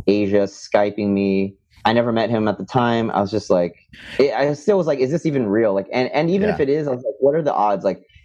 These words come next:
Speaker 1: it is very, like, one in a million that, like, "Oh yeah, sure, I'm gonna fly out and be, like,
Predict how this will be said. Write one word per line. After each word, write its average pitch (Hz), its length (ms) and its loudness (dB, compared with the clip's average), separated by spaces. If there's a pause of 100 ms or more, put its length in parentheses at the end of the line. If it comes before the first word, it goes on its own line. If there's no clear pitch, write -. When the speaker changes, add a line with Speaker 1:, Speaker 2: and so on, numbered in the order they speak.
(120)
Speaker 1:
it 123 160 4
is 135 240 0
very, 117 220 2
like, 92 240 0
one 104 220 2
in 104 80 0
a 98 40 0
million 98 320 0
that, - 120 0
like, 87 180 -2 (480)
"Oh 117 160 2
yeah, 113 280 0
sure, 101 400 0
I'm 107 320 0
gonna 101 520 0 (480)
fly 107 440 0
out 98 280 0
and 98 240 -2
be, 104 340 2
like, 90 280 0